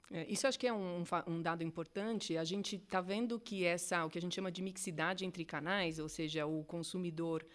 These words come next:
é, sempre quando ele precisa fazer a compra dele de mês, por exemplo, do supermercado, ele vai em diferentes formatos de loja pra comprar. A gente já vê hoje um número de, em média, oito canais que são visitados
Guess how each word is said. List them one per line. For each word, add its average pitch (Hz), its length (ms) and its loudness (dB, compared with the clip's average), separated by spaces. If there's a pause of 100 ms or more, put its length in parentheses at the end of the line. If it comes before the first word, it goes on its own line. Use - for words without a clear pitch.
(340)
é, 160 520 2
sempre 220 400 2
quando 175 200 0
ele 160 160 0
precisa 165 440 -2
fazer 151 200 0
a 147 60 0
compra 160 280 -2
dele 147 160 -2
de 143 120 -6
mês, 170 340 0
por 147 120 -4
exemplo, 151 280 -4
do 151 60 -10
supermercado, 175 600 -2
ele 190 120 -2
vai 240 200 0
em 277 60 4
diferentes 247 420 0
formatos 233 460 -2
de 233 100 -2
loja 208 300 0
pra 214 120 -4
comprar. 240 440 -4 (380)
A 180 60 2
gente 247 600 4
já 196 280 2
vê 190 200 4
hoje 180 640 6
um 190 120 4
número 190 380 4
de, 170 160 -2
em 185 60 2
média, 208 380 4
oito 294 440 4
canais 214 560 2
que 214 80 -2
são 202 260 0
visitados 185 840 0